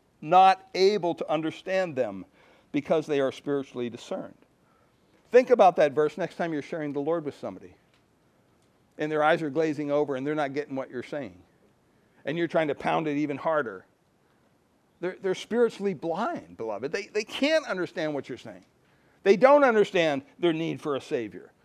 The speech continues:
They don't think they've done anything wrong. And so when you say to them, "Don't you want to repent?" They, "Wh-, what are you talking about?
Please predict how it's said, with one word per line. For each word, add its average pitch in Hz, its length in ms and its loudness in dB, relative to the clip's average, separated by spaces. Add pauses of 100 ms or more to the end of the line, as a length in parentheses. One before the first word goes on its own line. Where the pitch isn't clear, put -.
(120)
They 208 100 4
don't 240 140 2
think 220 160 0
they've 233 160 0
done 233 180 0
anything 254 340 0
wrong. 277 380 2 (4000)
And 143 80 -14
so 196 100 0
when 196 120 0
you 196 80 -2
say 269 180 8
to 285 40 0
them, 220 160 0
"Don't 208 240 0
you 233 60 -6
want 202 160 0
to 190 60 -4
repent?" 277 520 -2
They, 180 120 -4
"Wh-, 190 280 -6
what 220 100 -4
are 359 40 -4
you 349 80 -4
talking 370 420 -6
about? - 300 -16